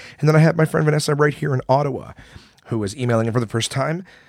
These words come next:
Uh, she says, "Well, hello, sir. First off, I listened to last week's podcast, and I'm happy that you and Girthy are on the hunt for a solution and that he was able to get some ultrasounds done."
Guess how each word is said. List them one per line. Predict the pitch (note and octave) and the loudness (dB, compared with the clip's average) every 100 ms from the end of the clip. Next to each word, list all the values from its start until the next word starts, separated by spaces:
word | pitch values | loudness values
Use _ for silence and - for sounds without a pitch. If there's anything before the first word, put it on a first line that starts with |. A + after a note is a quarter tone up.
| _ - | _ 0
Uh, | C3 B2+ C3 C3+ | 2 4 4 0
she | - E3+ | -4 0
says, | F3 D#3 | 0 2
"Well, | E3+ E3+ | 4 6
hello, | F3+ F#3+ | 6 6
sir. | A3 G3+ A#2+ | 4 4 2
First | F#2+ F3 F3 F#3 | 2 -2 0 0
off, | G#3 | 2
I | C#3+ | 4
listened | C3+ C3+ D3 | 2 2 2
to | |
last | C3+ C3 C3 | 2 2 -2
week's | A#2 | -4
podcast, | A2+ A2 A2 C3 D#3 | 0 0 2 0 0
and | A2+ | -2
I'm | G2 | 0
happy | A2+ A#2 A#2 A2+ - - - - | 0 0 -2 -4 -8 -20 -20 -8
that | - A#2+ | -4 0
you | A#2+ B2 B2 | 4 4 4
and | A2+ A2 A2 | 0 0 0
Girthy | A2 B2+ C3 E3 F#3+ F#3+ | 4 4 4 0 -2 -2
are | A2 A2 | 0 2
on | A2+ | 4
the | A2 | 2
hunt | D#2 B2+ D#3 | 0 -2 -2
for | - G2+ | -6 -4
a | |
solution | - G#2 G#2+ G#2 B2+ B2 | -2 0 0 0 -2 -2
and | G#2 G2 | -2 -2
that | F#2+ | -4
he | - - A2+ | -6 -10 -4
was | G2+ - | -4 -2
able | A#2+ B2 A#2+ | -2 0 -2
to | G#2 | -2
get | A2+ - | -2 -2
some | G2+ | -4
ultrasounds | G2 A2 - A#2 G#2+ G#2+ F#2+ | -2 0 0 0 0 0 0
done." | G#2+ C#2 | -2 -2